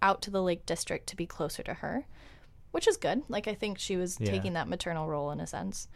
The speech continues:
Speaker 1: So Beatrix, while farming, also continued to write stories for her publisher, and she continued to write stories up until her death. Of course, none of them are
Speaker 2: Well,
Speaker 1: as
Speaker 2: I was,
Speaker 1: famous as Tale
Speaker 2: I was
Speaker 1: of
Speaker 2: gonna,
Speaker 1: Peter
Speaker 2: I was
Speaker 1: Rabbit.
Speaker 2: gonna ask, yeah.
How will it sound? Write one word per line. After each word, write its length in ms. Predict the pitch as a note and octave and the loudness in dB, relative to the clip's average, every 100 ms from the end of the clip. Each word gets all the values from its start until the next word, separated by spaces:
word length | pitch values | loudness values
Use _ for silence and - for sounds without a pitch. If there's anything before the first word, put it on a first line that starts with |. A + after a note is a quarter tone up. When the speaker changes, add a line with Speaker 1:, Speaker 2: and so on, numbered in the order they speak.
| - - - - - | -16 -16 -18 -18 0
Speaker 1:
So 240 | G#3 F#3 | 6 6
Beatrix, 520 | E3 B3 C4 D4 C#4 | 8 8 8 6 6
while 140 | B3 B3 | 10 10
farming, 400 | - A3+ A#3 A#3+ - | 10 8 8 6 6
also 240 | A#3+ D4 | 6 4
continued 440 | C#4 C4 B3 A#3+ | 4 4 8 8
to 100 | A#3+ | 6
write 180 | A3 G3 | 2 2
stories 520 | - - F#3 F#3+ A#3 | 0 2 2 4 2
for 160 | - G3 | 0 -2
her 120 | G3 | -2
publisher, 760 | - - F#3+ G3 - A#3 D#4 D4+ | -2 -2 0 0 4 4 4 0
and 320 | - F#3+ F#3+ F3+ | 2 4 4 2
she 180 | - | 0
continued 440 | G3 G3+ G3 G#3+ A3 | 2 2 2 4 4
to 60 | |
write 140 | G3 - | 4 4
stories 280 | - G3 G3 | 2 2 2
up 120 | F#3+ | 0
until 240 | F#3 E3 | 0 0
her 140 | E3+ D#3+ | 0 -2
death. 480 | E3+ B2 A#3 - - - - | -2 -2 -4 -8 -16 -16 0
Of 100 | F#3+ | 2
course, 200 | - F#3 | 4 4
none 160 | G3+ F#3 | 6 4
of 60 | F3 | 6
them 160 | E3 - | 2 4
are 80 | D#3 | 6
Speaker 2:
Well, 80 | |
Speaker 1:
as 40 | G2+ | 8
Speaker 2:
I 40 | |
was, 80 | C3 | 6
Speaker 1:
famous 280 | E3+ E3+ - | 4 2 0
as 220 | B2 - | -2 -2
Tale 140 | - F#2+ | 2 4
Speaker 2:
I 20 | |
was 80 | F#2 | 4
Speaker 1:
of 40 | |
Speaker 2:
gonna, 160 | A2 G2 | 6 4
Speaker 1:
Peter 120 | - | 6
Speaker 2:
I 60 | G#2+ | 6
was 100 | G2 | 6
Speaker 1:
Rabbit. 120 | G2 | 6
Speaker 2:
gonna 100 | F#2 | 4
ask, 260 | F2+ E2+ - | 4 2 2
yeah. 240 | F#2+ F2+ | 2 2